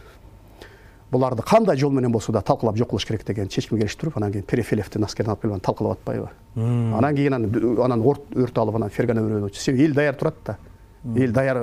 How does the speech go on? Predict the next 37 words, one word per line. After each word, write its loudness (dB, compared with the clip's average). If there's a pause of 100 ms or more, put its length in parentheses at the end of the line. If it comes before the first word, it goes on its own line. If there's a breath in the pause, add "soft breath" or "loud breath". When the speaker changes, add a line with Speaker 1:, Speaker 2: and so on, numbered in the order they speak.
Speaker 1:
элди 2
даярдап 2
койду, 2
тиги 0
апрелден 0
бери 2
элди 0
даярдап 0
койду -6
да. -12 (680 soft breath)
Анан 0
кийин, 0
анан 0
кийин -2
жалпы 0
элди 0
кыймыл -4
болуп -6 (120)
чыгып -8
кетип -16 (100)
атат. -14 (380 loud breath)
Speaker 2:
Саясий 2 (100)
акыбал 2
кандай 2
болгонун, 2 (420 loud breath)
саясий 0
оюндар 2
кандай 2
болгонун 2
аябай 0
жакшы 0
түшүндүрүп 0
Speaker 1:
Аха. 0
Speaker 2:
бердиңиз -4
да. 2 (560 loud breath)
Анан 2
жанагы 2